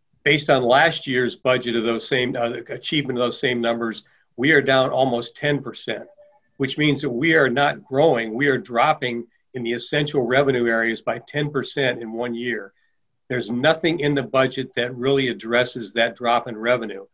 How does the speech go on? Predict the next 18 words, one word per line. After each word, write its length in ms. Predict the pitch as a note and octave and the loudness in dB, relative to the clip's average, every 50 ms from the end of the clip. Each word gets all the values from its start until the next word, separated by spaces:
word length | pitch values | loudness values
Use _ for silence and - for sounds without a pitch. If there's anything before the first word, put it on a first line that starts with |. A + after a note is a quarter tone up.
| _ _ _ _ _ _ _ _ | _ _ _ _ _ _ _ _
If 200 | - C3 - - | -10 -10 -8 -4
we 120 | D3+ E3+ F#3+ | 0 2 4
don't 260 | G3 F#3+ F#3 - - | 6 6 4 4 0
turn 300 | - - E3 D#3+ D#3 C#3+ | 0 0 2 2 4 4
our 140 | C3 B2+ A#2+ | 4 4 4
revenue 380 | A2+ C3 C#3+ C#3+ D3 C#3 C3 | 4 2 2 4 4 2 2
numbers 380 | B2 A#2+ B2 A#2+ A#2+ A#2+ G#2 G#2+ | 2 2 0 0 0 -2 -4 -4
around 540 | G#2+ G2+ G#2+ A#2 B2+ B2+ A#2 A2 G#2 G2+ G#2+ | -4 0 2 2 4 4 2 2 0 -4 -8
and 100 | B2+ - | -12 -16
start 320 | - - C3+ C#3 D3 D3 | -6 0 0 2 2 0
to 60 | C#3 | -2
get 180 | B2+ A#2 C3+ B2+ | -2 0 0 2
organic 560 | B2+ A#2 A2 G2+ G#2 A#2 B2+ C#3 D3 D3 A2+ | 2 0 -2 -2 2 2 4 4 4 2 -2
growth 360 | G2 A2+ B2 C3 B2+ B2 B2 - | -4 -4 -2 0 0 -2 -2 -4
in 60 | B2+ | -4
our 120 | A2+ G#2+ G#2+ | -2 -2 0
revenue 380 | G2+ A#2+ B2 B2+ B2 A#2+ A2+ | 0 0 0 0 -2 -4 -4
numbers 500 | G#2 G#2 G#2 G2+ G2 G#2+ G#2+ G2+ - - | -4 -6 -6 -6 -6 -8 -10 -10 -12 -16